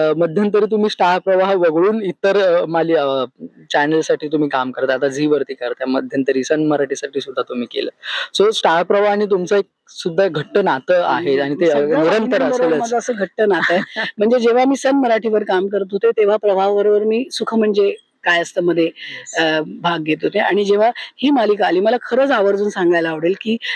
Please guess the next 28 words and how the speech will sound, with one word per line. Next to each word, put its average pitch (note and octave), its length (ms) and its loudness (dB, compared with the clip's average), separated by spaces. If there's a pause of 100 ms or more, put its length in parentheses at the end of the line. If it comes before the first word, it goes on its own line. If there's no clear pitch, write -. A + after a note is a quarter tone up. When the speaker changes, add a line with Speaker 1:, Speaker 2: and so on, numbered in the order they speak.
(160)
Speaker 2:
अ, F3 80 2
हे F3+ 440 0
जग, A#3+ 360 2
अ, G3+ 300 2
असं A3+ 200 -4
आहे G#3 300 0
कारण A3+ 260 0
चांगली G3 340 0
माणसं G3 320 0
या F3+ 100 4
जगात D#3+ 340 -2
आहेत. D#3 240 -10 (100)
Speaker 1:
हम्म. C3 100 -18 (420)
Speaker 2:
जेव्हा G3+ 380 2
इतर B3 300 0
वाहिन्यांना G#3+ 460 0
कळलं F3+ 400 2
की G#3+ 140 -4 (300)
मला G3+ 360 2 (100)
अशी G3 220 -2
एक A#3 100 0
वेगळी A3 260 0
भूमिका G#3+ 520 0 (280)
साकारायला G#3 540 0
मिळते, E3+ 480 0 (440)
तेव्हा G#3 180 4
सगळ्यांनी G#3 500 0
मला A#3+ 160 2